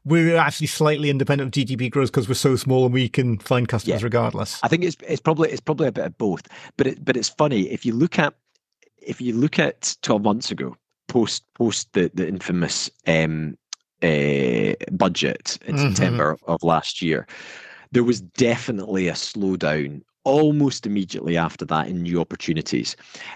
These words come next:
Speaker 2: Um, we, you know, we, we monitor on a weekly basis introductions from, from, from, from advisors and, and, and direct, direct, um, inquiries. And that definitely took a nosedive following that, that, that budget and took a while to recover. And I,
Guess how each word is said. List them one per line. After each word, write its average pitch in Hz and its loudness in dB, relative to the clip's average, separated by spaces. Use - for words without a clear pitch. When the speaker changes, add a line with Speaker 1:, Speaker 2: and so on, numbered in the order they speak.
Speaker 2:
Um, 87 2
we, 95 0
you 90 -2
know, 85 0
we, 82 -2
we 113 0
monitor 107 2
on 87 0
a 87 2
weekly 95 -2
basis 92 0
introductions 90 -2
from, 80 -4
from, 78 -4
from, 76 -4
from 80 -2
advisors 85 2
and, 92 0
and, 95 0
and 92 0
direct, 87 0
direct, 82 0
um, 78 0
inquiries. 82 0
And 90 2
that 120 0
definitely 98 0
took - -6
a - -4
nosedive 82 2
following 80 0
that, 76 2
that, 73 0
that - -2
budget - -2
and 120 0
took - 2
a 147 4
while 120 4
to 117 -6
recover. 107 0
And 92 2
I, 101 2